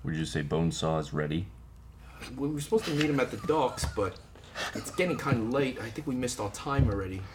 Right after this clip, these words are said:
Speaker 2: And you look up, it's like, it's deep into the night, probably, like, three or four o'clock. Like, this whole chaos and stakeout that you guys did took some time. The staking out was the long part. The, this whole chaotic part was, like, probably less than thirty minutes, but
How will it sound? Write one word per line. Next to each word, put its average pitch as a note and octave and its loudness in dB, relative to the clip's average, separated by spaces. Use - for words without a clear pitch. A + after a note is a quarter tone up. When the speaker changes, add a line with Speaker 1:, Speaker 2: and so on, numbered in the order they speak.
Speaker 2:
And D#3 4
you A#3+ 8
look E3 6
up, - 4
it's A#2+ -2
like, A2 2
it's A2+ 0
deep F#2+ -4
into F2+ -4
the E2+ -6
night, E2+ -8
probably, F#2 -6
like, - -12
three D#2+ -12
or E2 -6
four D#2 -8
o'clock. F2 -6
Like, G#2 0
this C3+ 4
whole B2+ 6
chaos A2 2
and G2 -2
stakeout G2+ 2
that F#2 -6
you F#2 -6
guys F#2+ -2
did F2 -4
took - -2
some G#2 -2
time. F2 -4
The E3 6
staking G#3+ 6
out D3 6
was G#2+ 4
the G#2 -4
long G#2 4
part. F#2+ 0
The, A2+ 4
this C#3 0
whole - 4
chaotic C#3+ 4
part E3+ 4
was, A#2+ 2
like, A2+ 0
probably A2 2
less G2 -2
than G#2 -10
thirty F#2 -4
minutes, G2 -4
but E2+ -8